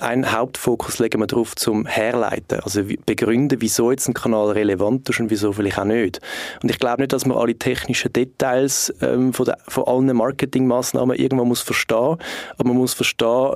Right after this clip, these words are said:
wie sind die Zusammenhänge da aussen, wieso macht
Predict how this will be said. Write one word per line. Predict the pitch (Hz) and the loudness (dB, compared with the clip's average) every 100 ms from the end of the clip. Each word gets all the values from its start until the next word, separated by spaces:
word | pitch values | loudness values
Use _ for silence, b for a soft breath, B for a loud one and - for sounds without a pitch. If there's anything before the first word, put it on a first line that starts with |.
| - | -4
wie | 123 123 123 | -2 2 2
sind | 127 113 | 0 0
die | 113 | -2
Zusammenhänge | - 110 147 143 156 | -2 0 0 0 0
da | 143 | 0
aussen, | - 151 - - 147 | 2 0 0 0 0
wieso | 131 - 123 | 0 2 2
macht | 123 117 - - | 2 -2 -6 -12